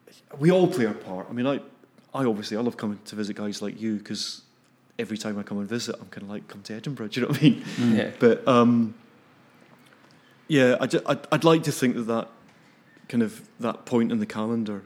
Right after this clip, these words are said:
Speaker 1: might grow for animation in Britain.
Speaker 2: So you, you were talking about the fact that you went to the R C A.
Speaker 1: Mm.
Speaker 2: Was that in the nineteen nineties?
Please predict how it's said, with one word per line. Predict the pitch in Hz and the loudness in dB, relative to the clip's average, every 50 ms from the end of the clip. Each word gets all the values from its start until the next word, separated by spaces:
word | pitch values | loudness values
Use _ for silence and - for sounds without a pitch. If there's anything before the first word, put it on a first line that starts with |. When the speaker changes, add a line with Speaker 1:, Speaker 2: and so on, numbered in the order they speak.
| - - - | -16 -10 -8
Speaker 1:
might | 117 107 107 104 104 - - - _ _ _ _ 123 | -6 -4 -4 -4 -6 -8 -16 -20 _ _ _ _ -10
grow | 120 110 113 117 117 117 113 110 107 101 101 101 | -6 0 2 4 4 4 4 2 0 -2 -6 -10
for | - - - 110 | -12 -8 -6 -4
animation | 104 104 104 104 107 107 104 - - 104 | -4 -4 -4 -4 -4 -6 -6 -6 -8 -8
in | 101 101 101 | -8 -6 -6
Britain. | 98 104 - - - - _ _ _ _ | -8 -8 -10 -12 -16 -20 _ _ _ _
Speaker 2:
So | - - - | -2 2 2
you, | 139 135 151 160 160 151 - - - | 4 4 4 4 2 2 0 -2 0
you | 160 160 151 | 2 4 6
were | 151 151 143 131 127 120 110 110 110 113 - - - | 6 6 6 6 6 4 4 4 2 0 -4 -8 -8
talking | - - 120 104 - 104 101 | -2 0 0 0 2 0 0
about | 95 95 92 90 - - | 0 -2 -4 -6 -8 -8
the | - 95 92 92 90 90 90 90 90 87 - _ _ - | -6 -6 -4 -4 -4 -4 -4 -4 -6 -6 -10 _ _ -20
fact | - - - 104 - - - - | -10 -6 -6 -6 -6 -6 -12 -14
that | - - | -12 -6
you | 117 107 101 98 92 90 92 | -4 -2 -2 0 -2 -2 -2
went | 95 104 101 95 90 | 0 0 0 0 -2
to | - | -2
the | 98 98 98 | -2 -2 0
R | 95 92 | 0 -2
C | - - 98 95 | -2 -2 -2 0
A. | 92 87 - 85 - - - | -2 -2 -4 -8 -8 -4 -2
Speaker 1:
Mm. | 123 120 110 104 - - - - _ _ _ _ _ _ _ _ _ _ _ - 113 | 0 0 0 -2 -6 -10 -16 -20 _ _ _ _ _ _ _ _ _ _ _ -6 -4
Speaker 2:
Was | 107 95 | -2 -2
that | 101 90 - | -2 -2 -2
in | 95 98 98 95 | 0 0 0 2
the | 95 95 95 92 - - | 2 0 0 -2 -2 -2
nineteen | 110 107 101 - - 104 101 | 0 0 0 0 0 -2 0
nineties? | 98 95 92 - - 78 82 - - - - | 0 0 0 -2 -4 -8 -10 -10 -10 -10 -12